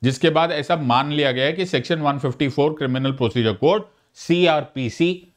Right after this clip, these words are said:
जो कि सीआरपीसी है, उसके अनुसार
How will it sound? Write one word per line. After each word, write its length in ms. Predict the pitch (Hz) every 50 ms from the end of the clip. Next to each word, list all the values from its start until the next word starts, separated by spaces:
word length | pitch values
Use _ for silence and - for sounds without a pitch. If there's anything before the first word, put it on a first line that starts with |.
| _ _ -
जो 180 | 92 127 135
कि 240 | 127 - 151 147 151
सीआरपीसी 1000 | 147 147 - - - - 165 170 175 175 165 160 151 - 147 131 113 - - 123 113
है, 320 | 131 151 190 185 - - _ _ _ _ - 175
उसके 280 | 165 160 - - 226
अनुसार 380 | 220 196 170 151 131 - 175